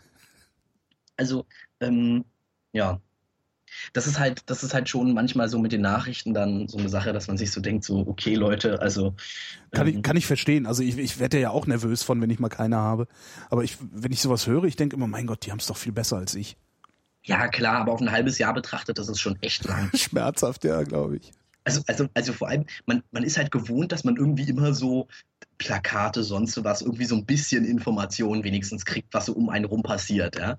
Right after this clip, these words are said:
Speaker 1: Aber das halt, man, man kriegt halt gar nichts mit, ja.
Speaker 2: Mhm.
Speaker 1: Also, also es sei denn, die Queen wäre jetzt gestorben, dann ist natürlich da groß Rambazamba. Also die sind ja noch im Commonwealth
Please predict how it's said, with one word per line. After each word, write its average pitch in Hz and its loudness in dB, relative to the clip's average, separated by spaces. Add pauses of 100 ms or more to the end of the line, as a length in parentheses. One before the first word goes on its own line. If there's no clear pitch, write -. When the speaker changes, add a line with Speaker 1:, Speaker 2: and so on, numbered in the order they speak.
(320)
Speaker 1:
Aber - 0 (460)
das - 2
halt, - 0 (320)
man, 123 0
man - -4
kriegt - -6
halt 104 -4
gar 185 0
nichts - 0
mit, 98 -2
ja. 101 4
Speaker 2:
Mhm. 120 0 (400)
Speaker 1:
Also, - -8
also 117 0
es 113 -2
sei 127 2
denn, 139 4
die 120 2
Queen 156 2
wäre 95 2
jetzt 95 -2
gestorben, 90 -2
dann 95 2
ist 120 2
natürlich 113 0
da 107 -2
groß 104 -2
Rambazamba. 98 2
Also 92 -2
die 92 -2
sind 101 -4
ja 120 4
noch 113 0
im 101 -2
Commonwealth 135 2